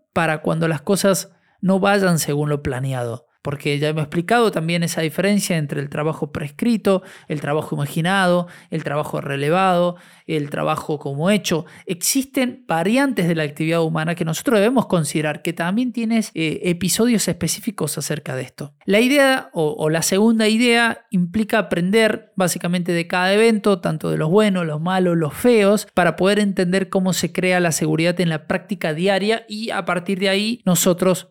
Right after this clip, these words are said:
poder mejorar. Y la tercera idea, y aún más importante, es generar una integración holística. Este punto se enfoca en fusionar, digamos, los factores humanos y organizativos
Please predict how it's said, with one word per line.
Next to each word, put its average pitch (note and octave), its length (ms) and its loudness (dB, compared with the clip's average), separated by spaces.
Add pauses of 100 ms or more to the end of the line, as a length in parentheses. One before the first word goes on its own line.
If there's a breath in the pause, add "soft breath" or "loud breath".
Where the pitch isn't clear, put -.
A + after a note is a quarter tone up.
poder D3+ 260 0
mejorar. C3+ 460 -6
Y G#3+ 120 4
la A3+ 100 4
tercera C4+ 420 2
idea, A3+ 300 6
y F3+ 80 0
aún G#3 220 4
más F#3+ 340 0
importante, E3 840 -2
es - 580 0
generar G#3+ 680 0
una F3+ 160 4
integración D#3+ 720 -2 (140)
holística. D#3 920 0 (100)
Este C#4+ 220 2
punto B3+ 480 4
se A3+ 160 2
enfoca G#3+ 400 2
en F3+ 240 0
fusionar, G#3 800 0
digamos, F3 440 -2
los C#3+ 120 -6
factores G#3 560 0
humanos F#3+ 400 0
y F3 40 0
organizativos F3 800 0